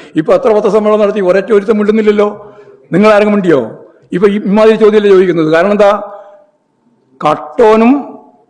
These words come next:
കള്ള മുതൽ കിട്ടിയാണ്.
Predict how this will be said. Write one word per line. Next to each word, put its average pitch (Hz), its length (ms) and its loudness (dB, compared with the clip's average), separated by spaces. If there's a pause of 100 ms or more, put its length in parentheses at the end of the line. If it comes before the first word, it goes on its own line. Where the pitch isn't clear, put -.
(600)
കള്ള 190 440 2
മുതൽ 202 600 -2 (1040)
കിട്ടിയാണ്. 151 640 -4